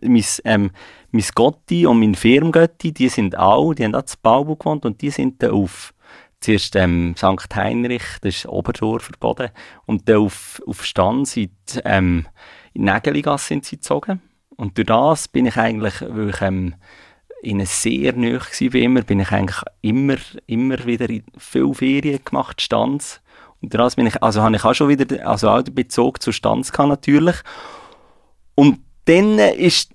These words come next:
das Nächste ist dann gsi, wo es um, um, ähm, also Jobsuche ist, nein, das ist noch nicht ganz, es ist dann um Praktika gegangen. Im, im Semi, wo wir an der P H heute, genau, machen wir Praktikum. Und dann, äh, Luzern ist eben eigentlich,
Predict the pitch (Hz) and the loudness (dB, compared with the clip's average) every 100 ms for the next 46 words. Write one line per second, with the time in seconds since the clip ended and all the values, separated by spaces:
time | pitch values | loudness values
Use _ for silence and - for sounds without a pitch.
0 | _ - 151 160 165 180 156 151 - 151 | _ -4 4 6 6 2 2 0 2 4
1 | 131 131 117 117 - 120 - - - _ | 4 6 6 6 4 2 2 -6 -20 _
2 | _ - _ _ 135 120 107 104 - _ | _ -20 _ _ 0 2 2 -2 -10 _
3 | _ _ _ _ _ - 120 113 - 143 | _ _ _ _ _ -6 -6 -6 -2 0
4 | 147 - 175 165 139 120 127 120 147 131 | 0 0 2 4 4 0 0 2 2 2
5 | 127 156 165 156 110 - 113 120 117 113 | 2 0 2 2 2 -2 -2 0 0 0
6 | 101 - 120 - - 170 - 87 - 147 | -4 0 2 2 -2 -6 -2 -2 2 2
7 | 107 107 107 117 117 127 151 170 127 113 | 2 2 2 0 0 2 4 4 4 4
8 | 104 - 113 113 104 - 131 151 160 147 | 0 -4 -4 -4 -6 -6 -2 2 4 2
9 | 143 - 120 120 143 113 117 113 - 127 | 0 -2 2 4 4 2 0 -2 2 2
10 | 160 - 170 - 196 208 - - - - | 2 -2 -4 0 0 0 -8 -20 -14 0
11 | 143 139 151 147 147 139 131 - _ _ | 2 2 4 4 6 4 2 -4 _ _
12 | _ _ 147 131 - 147 151 180 185 147 | _ _ -6 -6 -4 0 2 2 0 -2
13 | 160 143 - 113 156 170 | -2 -2 -2 -2 -2 -2